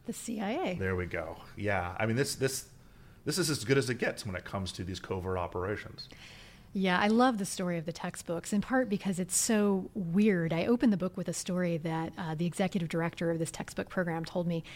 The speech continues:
Speaker 1: Um, he told many people this story, uh, but this is a story that when he was in a, uh, high school classroom in Hong Kong watching students dissect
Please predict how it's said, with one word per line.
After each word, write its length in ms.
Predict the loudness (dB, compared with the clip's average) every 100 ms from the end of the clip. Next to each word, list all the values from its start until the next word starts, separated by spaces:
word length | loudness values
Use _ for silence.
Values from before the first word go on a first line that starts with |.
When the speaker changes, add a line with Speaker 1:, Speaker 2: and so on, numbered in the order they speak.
| -16 -18 -20 -6
Speaker 1:
Um, 200 | -2 2
he 120 | 2
told 200 | 4 4
many 180 | 4 0
people 240 | -4 -4 -2
this 160 | -2
story, 480 | -2 -2 0 0 -2 -2
uh, 260 | 0 0
but 340 | 2 4 4 0 -8 -20 -10 0
this 180 | 2
is 120 | 4 4
a 60 |
story 420 | 2 2 4 4
that 160 | 4 2
when 120 | -2
he 200 | 2 4
was 220 | 4 4
in 80 | 2
a, 220 | 2 0 -2
uh, 220 | -4 -4
high 180 | 2 2
school 220 | 2 -2
classroom 580 | 2 0 2 0 2 2
in 80 | 0
Hong 220 | 0 0
Kong 500 | 0 -2 2 2 4
watching 320 | 2 4 2
students 480 | 2 0 2 2 0
dissect 540 | -2 -2 0 -2 -2